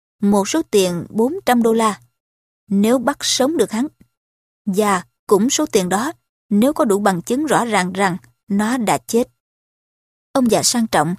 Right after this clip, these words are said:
khe khẽ đọc bản quảng cáo từ đầu chí cuối,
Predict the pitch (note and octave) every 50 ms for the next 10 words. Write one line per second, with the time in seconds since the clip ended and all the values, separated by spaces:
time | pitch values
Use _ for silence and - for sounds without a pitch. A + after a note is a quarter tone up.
0 | _ _ _ - - - C4 B3 A#3 - B3 E3 C#3 D3 A3+ C4 A3+ G#3 - -
1 | - F3 D#3 E3+ A3 B3 - - - D3+ C3+ F#3+ G#3 - _ - A#3 A3+ A#3 C4
2 | C#4+ D#4+ E4+ - _ _ - G#3 F#3+ F#3 F#3 E3 C#3+ - - - A3 - - A#3
3 | A#3+ B3+ C#4+